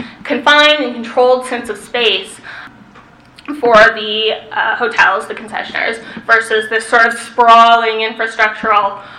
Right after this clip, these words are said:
um, improvement or development, um, of the, the Army. And then, um,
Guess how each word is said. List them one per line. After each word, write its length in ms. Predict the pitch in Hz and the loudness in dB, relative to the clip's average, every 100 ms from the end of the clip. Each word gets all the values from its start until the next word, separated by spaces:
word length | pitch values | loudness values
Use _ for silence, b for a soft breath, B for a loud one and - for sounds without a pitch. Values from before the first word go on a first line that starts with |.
| B | B
um, 440 | - 202 196 196 214 | -8 -2 0 -2 -6
improvement 800 | 220 226 226 214 214 202 196 - - - _ _ _ - - - | -10 -4 -2 -2 -2 -4 -6 -14 -20 -20 _ _ _ -20 -18 -14
or 140 | 208 | -10
development, 720 | 196 208 202 185 175 196 190 - - - | -10 -2 2 2 -2 -6 -8 -14 -20 -4
um, 520 | 220 220 208 196 196 - | 4 4 4 2 -4 -2
of 240 | 214 196 | 0 0
the, 320 | 214 202 202 185 | -4 -4 -4 -2
the 100 | 214 | 2
Army. 500 | 196 190 196 214 226 B B - | 2 2 -4 -10 -14 B B -4
And 240 | 226 226 | -2 0
then, 520 | 226 220 214 214 - | 2 2 0 -4 -2
um, 560 | 220 196 190 - - | 2 2 0 -4 -14